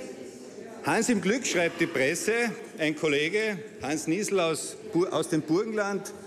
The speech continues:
wurde vom Wiener Bürgermeister und auch vom Bundeskanzler quasi ins Out der S P Ö gestellt,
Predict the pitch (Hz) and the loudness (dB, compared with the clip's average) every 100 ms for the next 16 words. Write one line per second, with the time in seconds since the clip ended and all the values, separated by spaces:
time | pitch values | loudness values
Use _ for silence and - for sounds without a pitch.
0 | - 143 160 160 160 156 202 233 - 202 | -12 0 2 2 0 0 2 0 0 -2
1 | 254 202 156 117 107 - 107 110 135 147 | 0 0 2 0 -2 0 0 0 0 0
2 | 143 160 151 220 240 156 - 151 151 156 | 0 -2 0 0 2 -2 0 0 2 0
3 | - 139 170 175 151 - 131 190 190 170 | 2 2 2 2 0 0 0 0 0 0
4 | 165 - - 123 139 160 117 107 113 147 | 0 -2 -2 2 2 0 -2 0 -2 -2